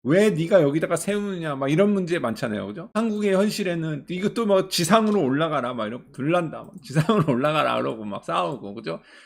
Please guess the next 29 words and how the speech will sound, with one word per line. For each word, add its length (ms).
"전기차 600
충-, 300
의무적으로 800
세 200
개는 220
만들어야 360
된다." 340
"니야 220
타는 320
사람이 360
거주민 460
중에 240
몇 140
명인데 480
이거 320
언제 260
만들고 440
있냐?" 260
막 240
이러잖아요. 480
이걸로 680
많이들 720
지금 560
북적북적 800
시끄럽고 680
싸우고 460
계시죠? 520
이런 220
현실에서 760